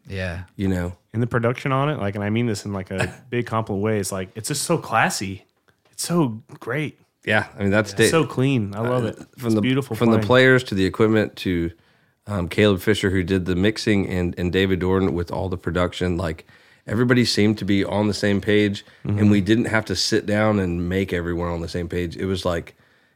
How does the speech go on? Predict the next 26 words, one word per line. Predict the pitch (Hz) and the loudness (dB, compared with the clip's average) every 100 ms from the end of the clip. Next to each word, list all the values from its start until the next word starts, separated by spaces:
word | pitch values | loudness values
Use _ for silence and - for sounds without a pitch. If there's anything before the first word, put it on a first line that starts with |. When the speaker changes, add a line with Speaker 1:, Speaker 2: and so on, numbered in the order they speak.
| - | -6
Speaker 2:
"Here's | 107 120 | -2 -2
what's | 131 | -2
going | - 127 120 | 0 2 2
on, | 98 98 92 | 2 0 0
here's | 98 101 107 | 0 0 -2
the | |
songs, | 104 98 92 95 92 | -4 -2 0 0 -2
here's | 95 | -4
what's | 101 85 | -6 -2
happening," | 104 101 95 87 | 0 0 0 -2
and | - | -4
everybody | 101 101 101 95 | -2 0 2 2
just | 92 | 0
kinda | - 85 | -6 -6
fell | 80 - 95 95 92 | -8 -6 -2 0 0
into | 90 | -2
line. | 85 90 90 90 85 85 | -2 -2 -2 -4 -6 -6
Speaker 3:
They | 107 | -4
all | 104 | -4
got | 107 110 | -4 -6
the | 98 | -6
vibe. | 98 98 101 104 _ _ _ _ _ _ - | -4 -4 -6 -12 _ _ _ _ _ _ -4
Speaker 2:
Yeah, | 127 127 104 | 2 2 2
and | 104 107 | 2 2
that | 117 | 2
was | 110 95 - | 0 -2 -4